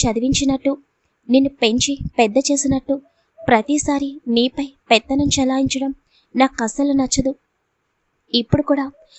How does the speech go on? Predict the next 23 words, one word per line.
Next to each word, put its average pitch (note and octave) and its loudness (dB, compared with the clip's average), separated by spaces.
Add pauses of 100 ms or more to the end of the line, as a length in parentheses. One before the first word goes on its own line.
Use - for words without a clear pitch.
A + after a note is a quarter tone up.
(140)
నువ్వు C4 4
జాబ్ G#3+ 0
చేసి C#4+ -2 (200)
వచ్చే A3 0
శాలరీ C4+ 0 (160)
అమౌంట్‌లో C4+ 0 (400)
సెవెంటీ B3+ 0
పర్సెంట్ C#4+ -6 (160)
ఆమెకి A#3+ 2
పంపిస్తున్నావు. C4 -2 (540)
అయినా A#3 2
కూడా C#4 -2 (400)
నిన్ను C#4 4 (120)
కొంచెం A3+ 2
కూడా C#4 0 (140)
మంచిగా C4+ -2 (160)
పలకరించదు, C4+ 0 (480)
సరిగ్గా C4 -2 (260)
పట్టించుకోదు. C4+ 0 (560)
అలాంటి A#3 2
వాళ్ళ C#4+ 0
గురించి C#4 -2 (220)
ఎక్కువగా C#4 2